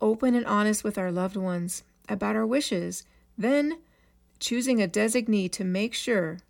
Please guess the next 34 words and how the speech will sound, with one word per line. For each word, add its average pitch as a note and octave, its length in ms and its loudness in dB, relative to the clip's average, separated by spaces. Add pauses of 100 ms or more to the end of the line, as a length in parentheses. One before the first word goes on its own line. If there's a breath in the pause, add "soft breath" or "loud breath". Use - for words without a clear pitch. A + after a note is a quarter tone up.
(280)
those F#3 200 -2
wishes G3 300 -4
are F#3 80 -4
carried F#3 400 -4
out. E3+ 240 -6 (1000 soft breath)
This G#3 200 6
is F#3+ 120 0
not G3+ 280 6
a F#3 60 2
perfect F#3+ 440 -2
exercise. F#3 800 -6 (480 soft breath)
I G3+ 120 0
want F#3+ 340 0
to A3+ 120 -6
stress G#3 380 0
this. F3+ 400 -2 (580 soft breath)
Dying G#3+ 500 2
well F3+ 340 4
really G3 400 0
focuses G#3+ 540 -2
on F3+ 180 0
those F3+ 280 0
with F3 140 -8
terminal G#3 480 -2
illness, F#3 500 0 (680 soft breath)
those A3 380 2
who A3 140 2
know G3 340 2
their F3+ 220 0
end G3 160 0
of F#3 100 -4
life F#3 260 0
is F3+ 140 -6
approaching. F#3 640 -6